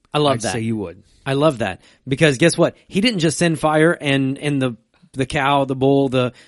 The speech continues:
Speaker 1: the wood and all that burn up. The stones disintegrated. I mean, the way I read
Speaker 2: Totally.
Speaker 1: it, that's what happened. It was just,
Speaker 2: Exactly.
Speaker 1: you know, just this
Speaker 2: Yeah.
Speaker 1: ball of fire from heaven. And
Speaker 2: Exactly.
Speaker 1: and yeah, absolutely. The people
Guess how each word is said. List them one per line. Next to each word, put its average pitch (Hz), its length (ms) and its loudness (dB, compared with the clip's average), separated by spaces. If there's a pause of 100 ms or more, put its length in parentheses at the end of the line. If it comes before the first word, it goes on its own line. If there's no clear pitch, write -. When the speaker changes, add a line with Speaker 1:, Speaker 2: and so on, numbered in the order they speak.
(100)
Speaker 1:
the 127 100 0
wood 135 280 4
and 135 60 -2
all 131 120 0
that 135 160 -2
burn 143 200 0
up. 147 200 -2 (800)
The 139 140 -2
stones 117 600 -2 (100)
disintegrated. 123 720 -4 (100)
I 131 40 -8
mean, 131 120 -2
the 127 100 -2
way 143 140 0
I 180 60 0
read 185 80 2
Speaker 2:
Totally. 165 360 6
Speaker 1:
it, - 40 -2
that's 143 140 -2
what 147 120 0
happened. 131 260 -2
It 120 40 -4
was 110 100 -8
just, 123 400 -8
Speaker 2:
Exactly. 135 800 -6 (100)
Speaker 1:
you 117 120 -6
know, 120 240 0
just 131 160 -2
this 147 140 -2
Speaker 2:
Yeah. 92 120 -10 (200)
Speaker 1:
ball 143 300 2
of 139 80 -4
fire 139 260 0
from 127 140 -6
heaven. 98 480 -6 (480)
And 123 140 -8
Speaker 2:
Exactly. 104 680 -8 (220)
Speaker 1:
and 107 120 -10
yeah, 151 200 -6
absolutely. 123 540 -6
The 98 80 -10
people 110 360 -8